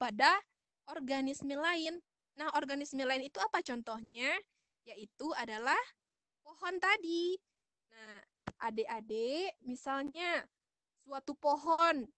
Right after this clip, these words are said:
menghasilkan buah apel, apakah adik-adik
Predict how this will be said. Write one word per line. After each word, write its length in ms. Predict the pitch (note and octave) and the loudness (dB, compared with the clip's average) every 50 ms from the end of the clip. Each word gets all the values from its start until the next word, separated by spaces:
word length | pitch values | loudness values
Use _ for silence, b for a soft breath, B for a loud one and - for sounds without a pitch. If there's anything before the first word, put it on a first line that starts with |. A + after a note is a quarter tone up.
| _ _ - | _ _ -10
menghasilkan 720 | A#3+ A#3+ C4+ C#4 B3 - B3 A#3+ - - C4+ C#4+ C#4+ C4 | -10 -8 -8 -8 -6 -6 -6 -6 -2 -2 0 0 0 0
buah 260 | A#3 B3 C4 B3 D4+ - - | -2 -2 -4 -4 -4 -2 0
apel, 420 | B3+ B3 - _ - C4+ C#4 C4+ A#3+ | 0 0 -2 _ 0 2 2 4 2
apakah 420 | - - - C4+ C4 - - A#3+ B3+ | 2 0 -2 -2 -4 -4 -4 -4 -2
adik-adik 400 | B3 A#3+ B3 B3 A#3 A3+ - | -2 -2 -2 -2 -2 -2 -2